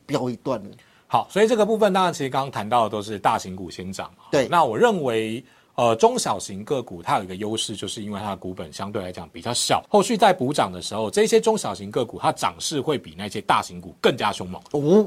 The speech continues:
Speaker 2: 对，所以我们就来看一下哈，
Speaker 1: 是。
Speaker 2: 我们刚刚列的这个表格当中，
Speaker 1: 好。
Speaker 2: 我大家帮大家挑了几档，我认为后续非常有机会的。
Speaker 1: 嗯。
Speaker 2: 好，包括了，首先我们先从，呃，机壳的角度先做切-，切入，
Speaker 1: 是。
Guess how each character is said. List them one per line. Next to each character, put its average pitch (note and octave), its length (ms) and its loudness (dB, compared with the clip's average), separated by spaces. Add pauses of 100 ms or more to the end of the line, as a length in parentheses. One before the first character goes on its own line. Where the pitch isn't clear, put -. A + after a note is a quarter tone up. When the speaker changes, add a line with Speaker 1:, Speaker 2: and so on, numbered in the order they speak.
(140)
Speaker 2:
对， G#2+ 160 2
所 A#3+ 140 6
以 C#4 40 12
我 C4 40 10
们 D3+ 100 0
就 G3 120 2
来 B2+ 160 2
看 C#3+ 280 -2
一 A2 60 -10
下 A2+ 220 0
哈， G2 160 -2
Speaker 1:
是。 F2+ 60 -10
Speaker 2:
我 F#2 40 -8
们 G#2+ 100 -4
刚 F#3 140 6
刚 G3 160 0
列 A3+ 140 4
的 D3 80 2
这 F3+ 100 -2
个 D#3 80 2
表 G#2 180 -4
格 F#2+ 160 -10
当 A2+ 200 -2
中， A2 140 -4
Speaker 1:
好。 F2+ 40 -8
Speaker 2:
我 F2 40 -12
大 A2 100 0
家 B2 120 0
帮 B2 160 -2
大 B2 120 0
家 A2+ 80 2
挑 B2 200 0
了 A2 80 -6
几 F#2+ 220 -10
档， F#2+ 180 -6
我 D#2+ 80 -16
认 A2 200 -6
为 E2+ 180 -12
后 F#3+ 240 4
续 C3 380 -8
非 E3 100 -2
常 D3 100 0
有 F#2+ 80 -10
机 G#2 220 -10
会 A#2 180 -2
的。 F2 160 -8 (100)
Speaker 1:
嗯。 F3+ 120 2
Speaker 2:
好， B2 140 4
包 G#3+ 200 8
括 A3 200 6
了， B2+ 100 2
首 F#2 160 -8
先 - 140 -4
我 B2 40 -6
们 F2+ 160 -12
先 A#2+ 280 -10
从， F#2+ 360 -6 (460)
呃， G2+ 240 0
机 A#3+ 240 -2
壳 B2+ 180 -4
的 G#2 100 -8
角 F2 200 -10
度 A2 100 -4
先 G2+ 180 -8
做 G2+ 140 -4
切-， F2+ 280 -12
切 G2+ 140 -6
入， G#2 120 -2
Speaker 1:
是。 C3 240 -4